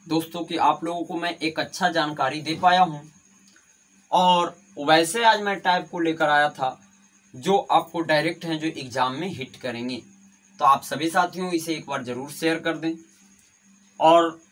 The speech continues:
बस आज के लिए इतना ही, फिर हम अपने अगले class में आप लोगों से live class में मिलेंगे। तब तक के लिए thank you। यदि कोई त्रुटि हुआ है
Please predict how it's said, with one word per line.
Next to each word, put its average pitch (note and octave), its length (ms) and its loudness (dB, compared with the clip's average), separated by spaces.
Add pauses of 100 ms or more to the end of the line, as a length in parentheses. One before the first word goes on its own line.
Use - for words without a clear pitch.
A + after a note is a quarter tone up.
बस F3+ 400 -2
आज D#3+ 240 4
के F3 180 -4
लिए F3 440 -6
इतना D3+ 320 -4
ही, E3+ 180 -2 (480)
फिर G#3 280 -4 (120)
हम E3 180 -4
अपने D#3+ 420 -4 (260)
अगले D#3+ 280 0
class E3 380 0
में D3 280 -8 (320)
आप C#3+ 220 2
लोगों D3 240 -4
से D3+ 320 -8 (480)
live D#3+ 320 4
class D#3 320 2
में D3 80 -10
मिलेंगे। D#3+ 460 -2 (440)
तब D3 200 -2
तक D#3 160 -6
के D3 80 -12
लिए C3+ 260 -12 (760)
thank D3+ 220 -6
you। F3 200 -6
यदि E3 240 -2
कोई F3 220 0
त्रुटि D3+ 420 -10
हुआ F3+ 320 2
है D3 280 -2